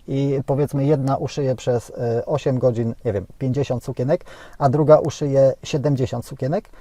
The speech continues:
no to efektywniejsza będzie nagradzana. Logiczne, prawda? Działa jak każda firma. Tak więc, gdy, gdy kiedykolwiek spotkacie jakiegoś grubego spaślaka, e, i, i plującego się:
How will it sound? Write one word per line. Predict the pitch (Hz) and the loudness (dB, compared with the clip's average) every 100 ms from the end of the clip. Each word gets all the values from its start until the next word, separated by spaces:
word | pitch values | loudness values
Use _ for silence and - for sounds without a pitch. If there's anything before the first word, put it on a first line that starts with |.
| - - | -16 -6
no | 123 | 0
to | 127 92 | 0 0
efektywniejsza | 113 117 - 107 117 117 120 | -4 -4 -4 -6 -4 -2 -2
będzie | 117 117 120 | -2 -4 -2
nagradzana. | 123 139 139 123 104 - - | 0 0 0 -2 -4 -8 -4
Logiczne, | 127 131 156 101 | -4 -4 -8 -8
prawda? | 95 101 123 135 - | -6 -6 -6 -8 -8
Działa | 113 113 110 | -4 -2 -2
jak | 107 | -4
każda | - 101 98 95 | -4 -4 -2 -4
firma. | 104 98 90 - _ - - - - | -6 -8 -10 -16 _ -20 -20 -20 -8
Tak | - 104 | -2 0
więc, | 123 123 - 135 | 0 -2 -4 -12
gdy, | 104 139 117 - 135 | -6 -4 -4 -6 -6
gdy | 120 107 131 - | -4 -2 -4 -4
kiedykolwiek | - 143 147 160 127 104 107 - | -8 -6 -2 2 4 2 -4 -8
spotkacie | - 110 - 107 110 | -10 -6 -4 -2 -4
jakiegoś | 104 104 107 127 | -6 -6 -6 -6
grubego | 107 123 139 143 123 117 | -2 0 2 2 0 -4
spaślaka, | - 127 135 113 110 113 156 - | -2 0 2 0 2 0 0 -2
e, | 123 120 170 | -2 -2 -2
i, | 127 123 123 | -2 -2 -4
i | 143 127 120 123 120 | -2 0 0 -2 -4
plującego | - 131 127 123 117 113 | -4 0 0 0 0 -2
się: | - | -2